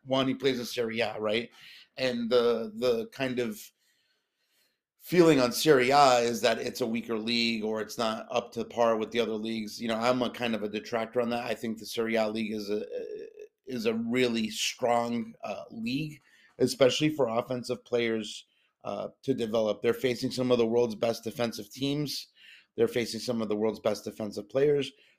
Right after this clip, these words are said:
They're facing some of the world's best defensive midfielders in the world, et cetera. It's a place where they can not only learn the technical skills, but they can also learn how to really kind of, uh, be challenged to improve their offensive game.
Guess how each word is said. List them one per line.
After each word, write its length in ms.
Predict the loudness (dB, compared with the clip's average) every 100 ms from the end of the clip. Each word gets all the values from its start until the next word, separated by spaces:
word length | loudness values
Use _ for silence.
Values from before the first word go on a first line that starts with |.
| 0
They're 140 | 2
facing 400 | 2 0 0 -4
some 240 | -4 -2 -2
of 80 |
the 80 | -2
world's 280 | 0 0 -2
best 300 | -6 -10 -6
defensive 480 | -8 -6 -8 -6 -6
midfielders 640 | -2 -2 0 0 0 -2
in 100 | -2
the 80 | -2
world, 400 | 0 2 0 -2 -10 _ _ -6
et 120 | -4
cetera. 480 | 2 2 2 -8 -10 _ _ _ _ _ 0
It's 180 | 4
a 60 | 4
place 340 | 6 8 8
where 100 | 8
they 120 | 6 6
can 180 | 2
not 400 | 0 -2 0 4
only 160 | 6 4
learn 220 | 4 4
the 80 | 2
technical 460 | -2 -2 0 0 0
skills, 360 | 2 2 2 0
but 120 | -6
they 100 | -4
can 140 | -2
also 300 | -2 -2 -4
learn 240 | -4 -4 -4
how 160 | -4
to 100 | -2
really 300 | 0 0 -2
kind 300 | -6 -8 -6
of, 120 | -6 -8 _ _ _ _ -8
uh, 240 | -6 -6 -6
be 180 | -6 -4
challenged 800 | -2 0 2 0 -2 -10 -14 -2
to 100 | 2
improve 300 | 2 0 -2
their 100 | -2
offensive 540 | -4 -4 -8 -10 -12
game. 240 | -8 -10